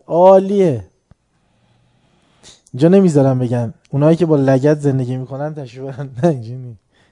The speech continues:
عدالت رو نمیگه. یا یه تصویر نمیذارم بگن خانما بیان ببینیم گردوی صورت کی بیشتر موهاش معلومه. نه، او باید لخت پتی میومده. لخت پتی اومده. <laughs>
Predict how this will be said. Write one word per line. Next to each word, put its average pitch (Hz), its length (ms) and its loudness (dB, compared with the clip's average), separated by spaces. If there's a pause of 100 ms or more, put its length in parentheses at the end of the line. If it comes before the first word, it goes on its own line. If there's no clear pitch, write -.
(160)
عدالت 113 600 -2
رو 135 60 -10
نمیگه. 151 300 -10 (1120)
یا 165 260 2
یه 165 360 -4 (1160)
تصویر 160 420 -6
نمیذارم 120 500 -4
بگن 131 240 -6
خانما 131 360 -8
بیان 156 280 -4
ببینیم 151 220 -6
گردوی 127 360 -8
صورت 131 320 -10
کی 139 180 -16
بیشتر 113 300 -14
موهاش 110 340 -12
معلومه. 104 400 -12
نه، 147 480 -8 (560)
او 202 160 -4
باید 165 300 2
لخت 180 300 -2
پتی 139 320 -2
میومده. 98 540 -4 (1500)
لخت 143 260 -8
پتی 127 320 -6
اومده. 90 460 -10
<laughs> - 60 -20